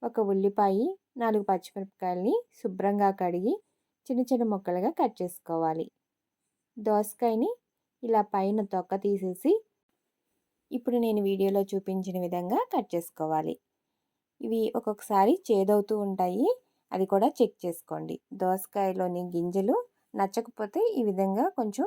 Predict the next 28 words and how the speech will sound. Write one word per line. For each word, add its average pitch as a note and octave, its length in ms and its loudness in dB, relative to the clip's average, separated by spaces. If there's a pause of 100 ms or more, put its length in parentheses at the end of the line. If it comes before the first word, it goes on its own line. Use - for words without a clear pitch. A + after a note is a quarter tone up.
(160)
లైట్‌గా G3 440 0
తీసేసేయచ్చు. E3+ 760 -6 (440)
నేనైతే A3+ 460 0
మొత్తం A#3 360 2 (100)
గింజలు G#3+ 360 0
తీయను, F#3 320 -2 (400)
ఇలా A#3 180 2
కొంచెం G#3+ 380 -2 (100)
గింజలు G3+ 400 -2
తీసేసి G3 460 -4 (280)
ఆ B3+ 160 -4
తర్వాత A3+ 420 2
ఆ G3 160 2
దోసకాయని F#3 580 -2 (180)
చిన్న A#3+ 220 -6
చిన్న G3 200 -4
ముక్కలుగా F3+ 440 -6 (100)
కట్ - 180 -6
చేసుకుంటాను. D#3+ 640 -12 (300)
మీరు B3 260 -4
కావాలనుకుంటే G#3+ 760 -2 (120)
దోసకాయ A3 380 -2
గింజల్ని G3+ 500 0
మొత్తం G3 400 -2
కూడా F#3 220 -4
వేసుకోవచ్చు. F3+ 680 -4 (580)
ఇదే A3 240 2
విధంగా G3 480 -2